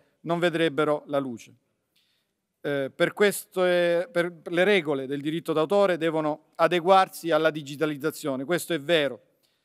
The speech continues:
eh, ma non devono farsi condizionare completamente. Il nostro ruolo di rappresentanti locali e regionali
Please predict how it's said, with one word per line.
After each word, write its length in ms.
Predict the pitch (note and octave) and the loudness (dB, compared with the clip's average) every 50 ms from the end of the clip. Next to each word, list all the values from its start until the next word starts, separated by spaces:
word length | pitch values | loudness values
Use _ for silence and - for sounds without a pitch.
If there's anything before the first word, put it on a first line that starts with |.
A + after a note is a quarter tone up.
| _ _ _ _ _ - | _ _ _ _ _ -6
eh, 680 | C#3+ C#3+ C#3+ C#3 C3+ C3+ C3 C3 B2+ B2 A#2+ A#2+ - _ - | -4 -2 -2 0 -2 -2 -4 -6 -6 -8 -10 -12 -16 _ -8
ma 180 | - D#3+ F3 | 0 2 2
non 180 | F#3 G3 G3+ G3 | 2 2 2 2
devono 360 | G#3 A3 A3+ G#3+ G#3+ G3+ G3 | 4 4 4 4 2 -2 0
farsi 540 | - F#3+ F#3 F3+ F#3 - - - F#3 F#3+ F#3 | 2 6 6 6 4 2 -4 -12 -12 -12 -10
condizionare 1040 | E3+ E3+ E3+ E3+ E3 D3 - - F#3 F3 D#3+ D3+ C#3+ C#3+ C#3+ C#3+ C#3 - _ _ _ | -8 -6 -6 -6 -6 -8 -8 -6 -4 -2 0 0 0 0 -2 -4 -8 -10 _ _ _
completamente. 760 | - D#3 D#3+ - - E3 D#3 D3+ D3 C3+ B2+ B2 A#2+ - C#3 | -8 -6 -6 -4 -2 -2 0 0 -2 -2 -4 -10 -10 -10 -10
Il 80 | C#3+ D3+ | -8 -4
nostro 360 | F#3 G3+ F#3+ - G3+ G3 F#3 | -4 -4 -4 -2 -2 -2 0
ruolo 560 | F3 F3+ E3+ D#3+ D3+ C#3+ C3+ B2+ A#2 _ _ _ _ _ _ _ _ - C#3+ | 0 2 2 2 2 0 -2 -6 -10 _ _ _ _ _ _ _ _ -4 -2
di 60 | D#3 | 2
rappresentanti 760 | D#3+ D#3 - - E3 D3 D#3+ E3+ D3+ F3+ F3 E3+ D3+ - E3 | 2 2 2 0 -4 -4 -4 -4 2 2 2 2 0 -4 -4
locali 580 | D3+ D#3 C3+ D#3 D3+ C#3+ C3+ B2+ A#2+ A#2 A2+ _ _ - | -4 -2 0 2 0 0 0 -2 -6 -10 -16 _ _ -6
e 80 | D3+ | -4
regionali 720 | D3 D3+ D#3 D3 B2+ D3+ D#3 D#3+ E3 E3 E3+ E3 E3+ E3+ | -2 -2 -4 -4 -2 -4 -2 0 0 0 0 -2 -4 -8